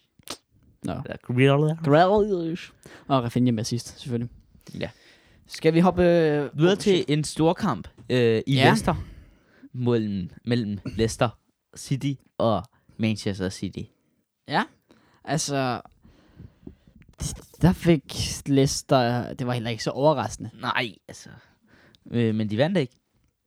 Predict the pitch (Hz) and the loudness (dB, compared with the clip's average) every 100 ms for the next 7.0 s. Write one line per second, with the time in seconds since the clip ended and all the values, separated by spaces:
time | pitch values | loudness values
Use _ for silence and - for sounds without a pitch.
0 | _ - 139 208 208 160 156 165 196 196 | _ -10 -2 -2 -2 0 2 2 2 2
1 | 175 185 185 156 185 170 - - 139 113 | 4 6 6 6 4 2 -4 -6 -4 -4
2 | 113 123 - 147 - 123 107 117 - 113 | -4 -6 -6 -6 -2 -4 -2 -6 -6 -8
3 | 113 110 - 110 104 104 113 123 110 117 | -8 -8 -8 -6 -6 -6 -4 -6 -6 -6
4 | 123 127 107 117 - 110 117 120 - 135 | -6 -6 -6 -8 -6 -4 -4 -4 -4 -4
5 | 135 - 139 - - - - 131 123 120 | -4 0 0 0 -4 -20 -8 -4 -4 -6
6 | 220 131 117 117 104 - - 131 127 | -4 2 2 2 -2 -10 -6 -2 0